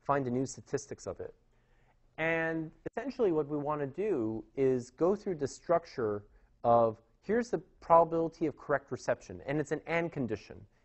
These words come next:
and it's, it's strict. We cannot have any error whatsoever, right? And what we're trying to do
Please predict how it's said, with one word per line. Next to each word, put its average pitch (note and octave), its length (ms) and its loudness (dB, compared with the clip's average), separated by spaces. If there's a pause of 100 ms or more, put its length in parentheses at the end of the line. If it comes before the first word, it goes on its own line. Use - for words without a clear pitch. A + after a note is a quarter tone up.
(100)
and A#2+ 120 0
it's, G#2+ 140 -4 (240)
it's D3 180 -2
strict. - 380 -4 (500)
We C#3 80 -4
cannot F3+ 380 -2
have D3+ 280 -2
any E3+ 300 -4 (100)
error C#3 260 -2
whatsoever, A#2+ 760 -2 (380)
right? B2+ 240 0 (580)
And E3 260 0
what F3+ 120 0
we're F3+ 120 0
trying B3+ 280 -4
to B3+ 60 -4
do A#2+ 440 0